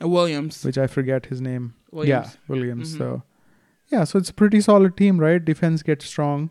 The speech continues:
Speaker 1: Mm-hmm.
Speaker 2: right? And yeah, I think I can, I can see that working with,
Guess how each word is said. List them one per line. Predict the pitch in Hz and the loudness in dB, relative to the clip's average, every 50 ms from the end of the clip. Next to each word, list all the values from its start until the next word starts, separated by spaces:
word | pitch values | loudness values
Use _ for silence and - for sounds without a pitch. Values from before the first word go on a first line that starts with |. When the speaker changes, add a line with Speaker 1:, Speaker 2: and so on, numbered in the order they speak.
| - - | -8 -8
Speaker 1:
Mm-hmm. | 175 175 170 170 156 | -8 -6 -6 -4 -2
Speaker 2:
right? | 139 143 147 151 | 0 0 0 0
And | 151 151 - 135 131 131 127 127 131 135 _ _ _ _ _ _ _ - | -2 -4 -6 -6 -6 -6 -6 -8 -10 -12 _ _ _ _ _ _ _ -10
yeah, | 143 135 135 | -6 -4 -2
I | 139 | -2
think | 143 139 190 196 | -2 -2 -4 -4
I | 185 170 170 | -4 -4 -4
can, | - 196 196 190 185 185 | -2 -2 -2 -2 -2 -4
I | 165 165 | -4 -4
can | 175 190 196 | -2 -2 -2
see | 190 190 156 | -4 -4 -4
that | 135 135 127 123 123 | -2 -2 -2 -2 -2
working | 127 127 123 - 143 147 156 | -4 -4 -4 -4 -4 -4 -2
with, | 151 139 135 | -2 -2 -2